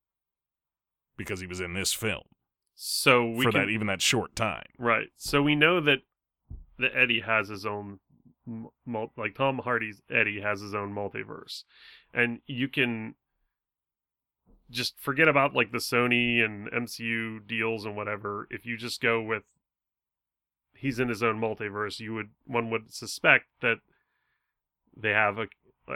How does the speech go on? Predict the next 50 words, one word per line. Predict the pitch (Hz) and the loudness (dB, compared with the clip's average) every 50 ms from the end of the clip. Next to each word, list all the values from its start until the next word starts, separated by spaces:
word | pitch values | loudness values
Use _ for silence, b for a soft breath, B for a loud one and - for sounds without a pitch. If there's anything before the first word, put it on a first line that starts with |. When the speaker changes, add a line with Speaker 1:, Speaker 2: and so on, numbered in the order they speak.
| - _ | -10 _
Speaker 2:
a | - 117 | -10 -8
Captain | - 113 113 - 123 113 | -6 -6 -4 -4 -2 0
America | 110 113 110 110 107 95 104 95 | 2 4 4 4 4 2 -2 -8
character, | - - 107 107 104 98 95 - 101 98 98 98 | -8 -6 -4 -4 -4 -6 -6 -6 -4 -4 -4 -4
they | 95 101 | -4 -4
have, | 101 98 98 101 101 101 101 95 95 107 | -2 0 0 0 0 -2 -4 -8 -10 -8
like, | 107 104 98 - | -6 -6 -4 -4
a | 110 104 | -4 -6
Hulk | 92 - 117 113 113 - - | -6 -4 -4 -6 -6 -6 -10
character, | - - 107 104 98 95 - - 101 101 | -10 -8 -6 -4 -4 -6 -8 -10 -12 -10
they | 98 101 98 | -8 -6 -6
have | 101 98 | -6 -6
a | 104 101 | -8 -10
Thor | - _ - 120 110 110 107 98 | -10 _ -6 -4 -2 -2 -4 -4
character. | - 107 104 98 98 98 - - 110 110 101 101 _ - | -6 -6 -4 -4 -6 -6 -10 -14 -16 -16 -18 -4 _ 6
But | 175 156 123 113 113 - - - | 8 10 10 8 6 2 -2 0
you're | 143 147 | 2 6
not | 147 139 127 - | 6 6 6 4
gonna | 127 113 | 2 -2
see | - - 196 | 0 2 4
those | 151 131 123 120 107 | 8 8 8 8 6
because, | 107 110 98 120 110 104 98 - - | 0 -6 -4 -4 -4 -4 -4 -8 -12
you | 120 120 | -12 -12
know, | 117 117 - | -12 -12 -10
they're | 120 120 120 | -10 -12 -12
in | - | -12
the | - - | -16 -20
Sony | - - 131 123 120 107 | -16 -14 -12 -12 -10 -10
universe | 104 110 123 117 113 - | -12 -12 -12 -14 -14 -12
or | 113 | -12
whatever. | 120 123 120 117 110 117 113 - - | -10 -10 -10 -10 -10 -12 -14 -2 4
But | - 151 127 113 - - - _ _ - | 6 6 6 6 4 -2 -10 _ _ -2
Speaker 1:
Although | 117 113 117 135 131 127 120 113 - - - | 0 4 6 6 6 6 4 2 0 -4 -2
Tobey | - 135 135 131 135 | 0 2 2 2 2
Maguire | 123 110 90 78 98 107 131 131 107 90 | 0 0 0 2 4 6 6 6 6 4
doesn't | 82 85 85 - 92 | 0 -2 -4 -4 -4
know | 82 95 | -4 -2
who | 95 101 | -2 -2
the | 90 87 85 | -4 -4 -6
Avengers | 82 87 92 87 78 82 78 90 | -4 -4 -6 -6 -6 -6 -6 -6
are | 82 76 73 | -6 -6 -4
either. | 85 101 95 - - - - _ _ _ - | -4 -6 -6 -8 -10 -20 -20 _ _ _ -8
His | - 110 113 98 | -4 -4 -2 -2
version | - 98 101 98 87 - 95 | -2 -2 -2 -2 -2 -4 -6
of | 80 - | -6 -6
Spider-Man | - - 101 90 87 87 85 85 85 82 | -4 -2 -2 -2 -2 -4 -6 -6 -8 -8
is, | 82 76 64 - _ - | -10 -12 -14 -16 _ -12
like, | 85 85 78 73 | -12 -12 -8 -4
they, | 98 107 104 - - 110 104 95 | -2 -2 -2 -2 -4 -6 -6 -4
like, | 107 104 87 | -4 -4 -6